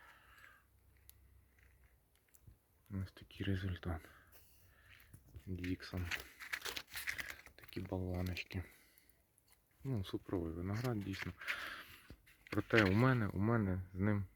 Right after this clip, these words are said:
є проблеми. <laughs> Не знаю. Поки що лишаю рукав, а там буде видно. Ну, а це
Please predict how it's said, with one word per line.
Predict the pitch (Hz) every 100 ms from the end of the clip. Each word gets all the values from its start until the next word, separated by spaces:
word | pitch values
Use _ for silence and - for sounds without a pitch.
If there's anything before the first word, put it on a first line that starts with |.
| _ - -
є | 90
проблеми. | 85 82 78 80 78 85 - - - -
<laughs> | - - - 92
Не | 92
знаю. | 90 78 85 92 _ _ _ _ - -
Поки | 107 104
що | - 98
лишаю | 104 - 127 120 113
рукав, | 107 - 104 104 98 - - - - _ _ _ _ _ _ _ _ -
а | 101
там | 98 90
буде | 87 85
видно. | 76 73 73 82 - - - _ _ - -
Ну, | 139 131
а |
це | 123 127 113